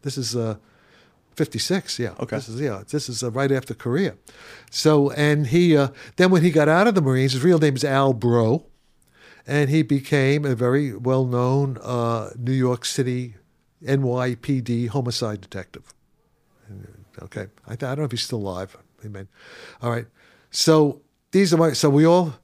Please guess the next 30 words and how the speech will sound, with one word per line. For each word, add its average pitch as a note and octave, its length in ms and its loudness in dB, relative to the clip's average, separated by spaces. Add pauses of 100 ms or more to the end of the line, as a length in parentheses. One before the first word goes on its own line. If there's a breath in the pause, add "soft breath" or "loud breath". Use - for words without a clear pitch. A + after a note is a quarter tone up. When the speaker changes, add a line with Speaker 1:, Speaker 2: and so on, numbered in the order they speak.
(140)
Speaker 1:
said, D#3+ 200 -4
"The - 60 -2
flying A3+ 300 4
saucer's A#3 340 4
coming G3+ 260 4
to F3+ 60 4
get G#3 240 4
me, E3 100 4
<laughs> C#3 80 0
coming D#3 160 4
to E3+ 80 2
pick F#3 180 -2
me G3+ 140 2
up." G#3 220 2
And, C3+ 240 -2 (200 loud breath)
you C#3+ 80 2
know, C#3 60 4
s-, C3+ 140 -2 (180 loud breath)
so - 180 2
the C3 80 4
four E3+ 220 4
of E3+ 80 2
us F3 140 2
kids, C#3+ 260 2
we B2+ 100 0
go B2+ 180 2
up D3+ 180 -2
to - 80 -10
my C3 160 0
place B2+ 500 -2